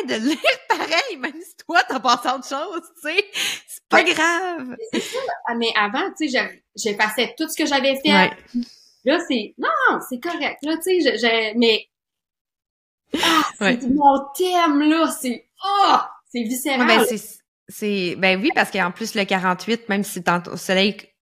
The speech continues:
Speaker 1: même si c'est ton soleil conscient, hey, on, on parle tellement de geek, de human design, les personnes vont être genre, « Coucou, coucou. »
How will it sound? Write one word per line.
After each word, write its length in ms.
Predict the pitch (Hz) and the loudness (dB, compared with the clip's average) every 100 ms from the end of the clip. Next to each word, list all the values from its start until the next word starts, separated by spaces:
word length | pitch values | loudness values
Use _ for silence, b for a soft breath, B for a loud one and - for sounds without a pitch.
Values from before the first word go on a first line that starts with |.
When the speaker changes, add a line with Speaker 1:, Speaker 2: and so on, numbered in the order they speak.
| _ | _
Speaker 1:
même 160 | 170 202 | 0 2
si 100 | 202 | 0
c'est 140 | 196 - | -6 -4
ton 120 | 185 | -2
soleil 280 | 185 175 175 | 0 0 0
conscient, 460 | 160 170 226 240 240 B B B | -4 -2 2 2 0 B B B
hey, 380 | 185 190 - _ _ _ _ _ | 2 2 -2 _ _ _ _ _
on, 320 | 170 170 165 - _ | -10 -8 -8 -10 _
on 100 | 151 | -18
parle 280 | 147 147 151 - | -2 -2 -2 -8
tellement 480 | - 165 156 165 190 | -4 -2 0 0 0
de 80 | 180 175 170 | -2 -4 2
geek, 400 | 202 196 - - | 4 4 0 2
de 80 | |
human 260 | 180 175 175 | 2 2 0
design, 220 | 170 175 | 2 2
les 80 | 190 | 2
personnes 240 | 175 175 190 | 0 -2 0
vont 60 | |
être 100 | 156 | 0
genre, « 180 | 143 151 | -2 -4
Coucou, 260 | - 147 151 | -4 -4 -6
coucou. » 320 | 147 147 151 | -6 -8 -8